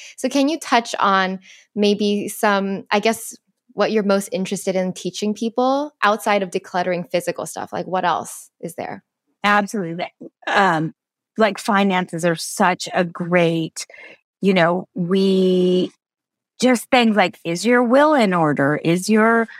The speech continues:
Speaker 2: you know, are you, one of the greatest ways to declutter your finances, did you move everything digital and put it on auto pay? Auto pay changed my life. I just,
Speaker 1: Yeah.
Speaker 2: everything's paid and it's off and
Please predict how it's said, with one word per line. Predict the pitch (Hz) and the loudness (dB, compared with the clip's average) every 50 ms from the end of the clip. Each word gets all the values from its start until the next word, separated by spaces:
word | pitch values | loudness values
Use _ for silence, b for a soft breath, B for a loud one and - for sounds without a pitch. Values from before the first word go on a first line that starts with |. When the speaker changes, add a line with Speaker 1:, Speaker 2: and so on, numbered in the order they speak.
| B B B B - | B B B B 0
Speaker 2:
you | 208 202 | 2 4
know, | 202 190 180 185 190 190 - - | 4 4 4 4 2 0 0 0
are | - 190 202 190 | 2 2 2 2
you, | 214 214 226 226 226 233 233 226 226 220 - B B B B B B _ _ _ _ _ | 2 0 0 2 2 2 2 2 0 -2 -4 B B B B B B _ _ _ _ _
one | 381 294 214 240 277 285 277 | -2 0 4 4 4 6 4
of | 277 | 4
the | 277 262 220 185 - | 4 2 0 0 0
greatest | - 285 294 285 254 - 277 | 2 2 4 2 2 2 2
ways | 277 262 - | 2 2 0
to | 208 | -2
declutter | 202 214 220 - 240 240 226 | -4 -4 -2 0 2 2 2
your | 226 220 202 | 2 2 2
finances, | - 214 202 196 196 185 - 175 170 170 - - | 2 2 0 0 -2 -4 -4 -6 -8 -8 -6 -6
did | 196 190 175 | -4 -4 0
you | 202 220 226 | 0 0 2
move | 233 247 247 220 | 2 2 2 2
everything | 220 190 220 220 247 226 - 240 233 226 | 4 2 2 2 0 -2 0 0 0 0
digital | 190 226 233 220 208 214 202 190 185 180 | 0 0 -2 0 0 0 2 2 2 2
and | 143 156 175 185 | 0 0 -2 -2
put | - 226 202 | -2 -2 0
it | 208 | 2
on | 214 214 214 190 | 2 2 0 0
auto | 143 190 214 220 226 226 196 | 0 0 0 0 0 0 -2
pay? | - - 160 143 - - _ _ _ - B B B - - | -2 -4 -6 -6 -6 -10 _ _ _ -20 B B B 0 2
Auto | 302 311 294 | 2 2 2
pay | - 320 311 | 0 -2 -4
changed | 254 - 320 302 285 254 262 | -2 -2 -2 -2 0 0 0
my | 285 277 277 | 0 2 2
life. | 285 285 269 214 180 - - _ _ _ _ _ - | 2 2 2 0 -2 -6 -12 _ _ _ _ _ -4
I | - 226 247 | 0 0 2
just, | 214 240 254 208 202 | 2 2 0 2 2
Speaker 1:
Yeah. | 214 | 4
Speaker 2:
everything's | 208 277 269 269 269 - 302 285 269 226 226 220 | 4 4 4 2 2 2 2 2 0 -2 -4 -4
paid | - 269 285 285 277 247 | -2 0 2 2 2 2
and | 254 247 240 | 2 2 2
it's | 226 220 - | 2 0 2
off | - 262 269 277 262 - - | 2 2 2 2 0 0 -2
and | 254 233 226 226 202 | -2 0 0 0 -2